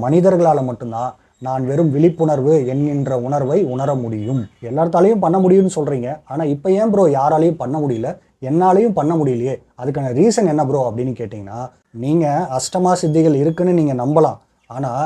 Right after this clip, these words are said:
நீங்க எந்த அளவுக்கு டீப்பா நம்பினாலும் உங்களுடைய ஆழ்மனம் நம்பாத வரைக்கும் சித்திகளை உங்களால ஆக்சஸ் பண்ண முடியாது. உங்களுடைய ஆழ்மனம் நம்பணும்.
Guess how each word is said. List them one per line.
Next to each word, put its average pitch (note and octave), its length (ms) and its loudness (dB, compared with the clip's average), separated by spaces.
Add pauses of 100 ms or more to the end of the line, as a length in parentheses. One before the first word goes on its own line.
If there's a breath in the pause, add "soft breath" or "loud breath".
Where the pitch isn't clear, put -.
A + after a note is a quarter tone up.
(140)
நீங்க B2+ 160 -4 (140)
எந்த D3 180 0
அளவுக்கு F#3 340 4
டீப்பா E3 320 2
நம்பினாலும் C3 540 -4 (340 soft breath)
உங்களுடைய C#3 480 0 (240)
ஆழ்மனம் F3 500 2 (240)
நம்பாத D3 540 0
வரைக்கும் B2 380 -6 (300 soft breath)
சித்திகளை E3 600 4
உங்களால C#3 320 0 (140)
ஆக்சஸ் D3+ 400 -6
பண்ண A#2+ 140 -8 (120)
முடியாது. A#2 420 -6 (380 soft breath)
உங்களுடைய C#3+ 400 2 (340)
ஆழ்மனம் F#3+ 480 4
நம்பணும். C3 300 -4